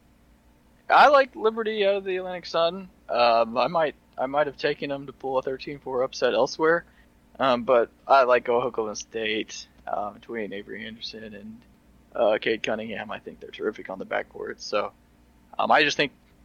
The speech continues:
you know, they'll have the best player on the court at the end of the game if it's close. And, uh, I'll take,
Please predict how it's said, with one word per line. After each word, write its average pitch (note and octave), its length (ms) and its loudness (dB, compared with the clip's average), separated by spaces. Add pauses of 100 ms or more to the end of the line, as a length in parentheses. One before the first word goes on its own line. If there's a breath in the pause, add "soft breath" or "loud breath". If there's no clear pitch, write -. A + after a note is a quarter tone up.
you B2 60 -16
know, A#2 80 0
they'll A#2+ 140 4
have B2 120 6
the B2 80 -4
best B2 200 0
player B2+ 220 2
on A#2+ 100 -4
the A#2 80 -12
court B2 260 -4
at A2 80 -8
the A#2 120 -10
end A#2 100 -10
of - 20 -16
the A2+ 80 -14
game A#2 180 -6
if - 120 -16
it's - 100 -20
close. A#2+ 500 -4
And, - 120 -20 (1000)
uh, E2 60 -10
I'll G#2 260 -2
take, A2 260 -6